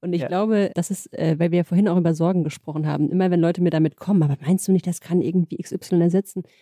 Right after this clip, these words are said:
Speaker 1: Nee, kann es nicht, weil Menschen immer noch im Kopf,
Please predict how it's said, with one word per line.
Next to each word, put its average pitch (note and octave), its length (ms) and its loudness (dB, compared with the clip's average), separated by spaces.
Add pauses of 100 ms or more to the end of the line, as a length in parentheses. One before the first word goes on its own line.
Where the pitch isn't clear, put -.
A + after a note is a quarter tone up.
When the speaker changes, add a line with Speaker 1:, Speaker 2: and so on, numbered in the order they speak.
(300)
Speaker 1:
Nee, A3+ 260 4
kann F#3+ 220 0
es - 160 0
nicht, A3 280 2
weil D#3 120 2
Menschen G3+ 600 2
immer G#3 240 2
noch F#3+ 340 2 (260)
im F3 160 0
Kopf, - 340 -10